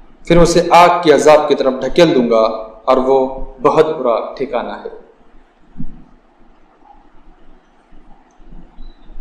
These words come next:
और जब इब्राहिम और इस्माइल बैतुल्लाह की दीवारें उठा रहे थे और ये कहते जाते थे, "ऐ हमारे रब, कबूल कर हमसे,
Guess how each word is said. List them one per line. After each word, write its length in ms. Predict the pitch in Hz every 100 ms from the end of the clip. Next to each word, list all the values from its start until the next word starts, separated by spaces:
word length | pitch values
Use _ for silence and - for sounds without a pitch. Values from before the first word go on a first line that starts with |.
| - 156
और 60 |
जब 260 | 170 208 208
इब्राहिम 580 | 175 175 175 226 214 -
और 100 | 156
इस्माइल 500 | - 151 151 170 - - - - 135
बैतुल्लाह 400 | 156 180 175 180
की 120 | 180
दीवारें 400 | 139 135 165 160
उठा 260 | 127 - -
रहे 240 | 131 117
थे 480 | - 110 - - - _ - _
और 120 | 135
ये 220 | 139 165 202
कहते 340 | 156 135 135
जाते 300 | 127 123 123
थे, 480 | - 117 113 - - -
"ऐ 120 | 196
हमारे 400 | 165 147 127 120
रब, 480 | 120 - - - - - - - - - -
कबूल 360 | 190 269 220
कर 100 | 175
हमसे, 720 | - 143 131 135 117 - -